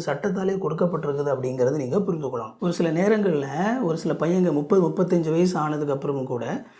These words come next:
அவங்க கண்டிப்பா அவங்க கூட இருந்து தான் பெற்றோரை பார்த்துக்கொள்ளணும் அப்படிங்கிற அவசியமெல்லாம் கிடையாது. ஆனாலும் கூட நம்ம என்ன செய்வோம் அப்படின்னா, பெற்றோர் கூடவே தான் இருந்துட்டு இருப்போம். அப்படிப்பட்ட ஒரு சூழல் தான் நம்முடைய கலாச்சாரம்.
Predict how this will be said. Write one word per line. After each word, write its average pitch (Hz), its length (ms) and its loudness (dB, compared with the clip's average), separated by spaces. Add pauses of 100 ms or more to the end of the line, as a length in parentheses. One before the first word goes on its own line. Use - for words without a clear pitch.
(320)
அவங்க 208 300 10
கண்டிப்பா 208 420 6
அவங்க 220 220 6
கூட 233 340 8
இருந்து 214 280 8
தான் 240 140 6
பெற்றோரை 208 340 8
பார்த்துக்கொள்ளணும் 185 600 6
அப்படிங்கிற 165 320 6
அவசியமெல்லாம் 160 580 0
கிடையாது. 139 380 4
ஆனாலும் 208 460 6
கூட 220 520 4
நம்ம 196 180 2
என்ன 196 160 6
செய்வோம் 196 280 4
அப்படின்னா, 269 400 2
பெற்றோர் 175 300 2
கூடவே 170 440 4
தான் 240 120 4
இருந்துட்டு 165 280 2
இருப்போம். 147 240 0
அப்படிப்பட்ட 233 420 2
ஒரு 202 140 8
சூழல் 220 380 2
தான் 214 100 -2
நம்முடைய 156 280 -2
கலாச்சாரம். 143 640 -2